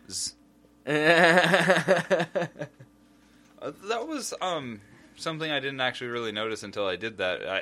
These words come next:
Speaker 1: I felt the need to do that because they're two different Barrys, and you really feel like they're two different Barrys.
Speaker 2: Mm-hmm.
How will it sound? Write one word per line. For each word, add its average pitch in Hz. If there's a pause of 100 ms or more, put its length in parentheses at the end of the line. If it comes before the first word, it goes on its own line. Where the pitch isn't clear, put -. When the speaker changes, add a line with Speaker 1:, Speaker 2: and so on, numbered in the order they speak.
(160)
Speaker 1:
I 110
felt 135
the 113
need 151
to 107
do 92
that 82
because 90
they're 101
two 123
different 92
Barrys, 90
and 104
you 104
really 147
feel 113
like 85
they're 80
two 85
different 76
Barrys. -
Speaker 2:
Mm-hmm. 117